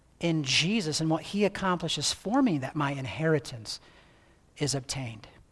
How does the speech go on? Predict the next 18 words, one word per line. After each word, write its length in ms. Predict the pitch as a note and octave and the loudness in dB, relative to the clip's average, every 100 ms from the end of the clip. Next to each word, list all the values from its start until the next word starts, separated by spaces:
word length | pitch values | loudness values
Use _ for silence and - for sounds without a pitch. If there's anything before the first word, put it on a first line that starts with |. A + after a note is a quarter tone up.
| _ _ _ _ _ - | _ _ _ _ _ -2
It's 220 | G3 - | 0 4
in 100 | G3 | 2
him 560 | E3 B2 G#3 C4 C#3 G#2+ - - - | 2 2 2 2 0 -6 -16 -20 -4
that 180 | F3 E3+ | -2 0
my 220 | D#3+ D#3 | 2 0
life 480 | C#3+ D#3 F3 E3 - | 2 6 6 6 -2
is 100 | D#3+ | -2
secured 720 | - D#3+ - D#3+ C#3+ C#3 D3 - | -2 -4 -6 -2 -2 -4 -8 -12
eternally. 760 | D#3 - - C4+ B3+ C3 A2 _ _ _ _ _ _ _ _ _ _ - | -6 -4 -2 0 -2 -6 -14 _ _ _ _ _ _ _ _ _ _ -10
It's 100 | F3 | -2
in 100 | F3+ | 0
him 400 | C3 A3 D4 G#3+ | 4 8 8 8
that 120 | E3+ | 8
I 140 | D#3 D#3+ | 6 4
enter 400 | - D#3 - G3 | 0 2 2 2
into 240 | G3 F3+ | 0 0
the 100 | D#3+ | -2
benefits 720 | C3+ D#3+ F3 - D3 C3 - | 2 4 4 0 -4 -4 -6